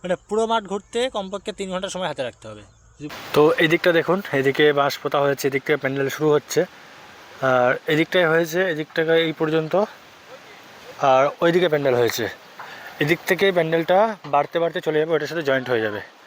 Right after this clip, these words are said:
মাঝখানে কিছুটা রাস্তা ফাঁকা থাকবে, then তারপরে এটা জয়েন্ট হয়ে যাবে। ওইদিকে ওই যে প্যান্ডেলটা দেখতে পাচ্ছেন আপনারা, ওটাও এটার সাথে জয়েন্ট হয়ে যাবে। মানে চারিদিক দিক থেকেই কাজ শুরু হচ্ছে, সব একসাথে জয়েন্ট হবে। ঠিক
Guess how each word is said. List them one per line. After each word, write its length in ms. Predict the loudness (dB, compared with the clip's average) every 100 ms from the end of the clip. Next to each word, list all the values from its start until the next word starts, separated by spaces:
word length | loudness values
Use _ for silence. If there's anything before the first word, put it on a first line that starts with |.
| -16 -4
মাঝখানে 300 | -2 -2 -4
কিছুটা 320 | -4 -2 0
রাস্তা 220 | 0 0
ফাঁকা 220 | -4 -2 -2
থাকবে, 380 | -2 -2 -4 -4 -10 -20 -18 -6
then 140 | -2
তারপরে 260 | 0 2 0
এটা 100 | 0
জয়েন্ট 220 | 0 -2
হয়ে 100 | -2
যাবে। 220 | -2 -4 -8 -12 -20 -20 -2
ওইদিকে 300 | 0 2 4
ওই 180 | 4 4
যে 120 | 4
প্যান্ডেলটা 320 | 2 2 2 0
দেখতে 180 | 2
পাচ্ছেন 180 | 0 0
আপনারা, 320 | 0 0 0 0
ওটাও 380 | 0 4 4 2 -2
এটার 180 | -2
সাথে 200 | -2 -2
জয়েন্ট 220 | 0 2 2
হয়ে 100 | 2
যাবে। 220 | 0 -2 -8 -12 -12 -12 -12 -14 -16 -14 -2
মানে 340 | 2 4 2 0
চারিদিক 420 | 0 2 2 2 0
দিক 140 | -2 0
থেকেই 240 | 0 2
কাজ 220 | 2 0 -2
শুরু 220 | 0 0
হচ্ছে, 320 | 0 0 -2
সব 220 | 0 -2 0
একসাথে 420 | -4 -2 -4 -2
জয়েন্ট 260 | -2 -2
হবে। 160 | -8 -14 -18 _ _ _ _ _ _ _ _ _
ঠিক 100 | -12